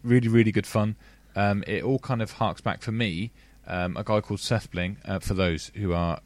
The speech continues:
uh, of that persuasion, is on, uh, Minecraft server. He's done a lot of adventure map work and, and things like that. He's really good with kind of redstone and things. It's getting quite geeky now, isn't it? <laughs> Um, he did a game, it's called, something called The Building Game,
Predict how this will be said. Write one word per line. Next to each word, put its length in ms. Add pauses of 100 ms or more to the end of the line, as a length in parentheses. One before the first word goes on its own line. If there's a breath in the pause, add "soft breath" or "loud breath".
uh, 260 (520)
of 100
that 160
persuasion, 480
is 220
on, 480
uh, 220
Minecraft 480
server. 220
He's 140
done 120
a 20
lot 100
of 100
adventure 440
map 240
work 420 (360 loud breath)
and, 580 (120)
and 140
things 240
like 100
that. 240
He's 140
really 240
good 140
with 140
kind 140
of 80
redstone 320
and 100
things. 220
It's 100
getting 160
quite 200
geeky 300
now, 100
isn't 140
it? 440
<laughs> 120
Um, 320 (580 loud breath)
he 280
did 180
a 60
game, 320
it's 80
called, 260
something 180
called 120
The 60
Building 320
Game, 280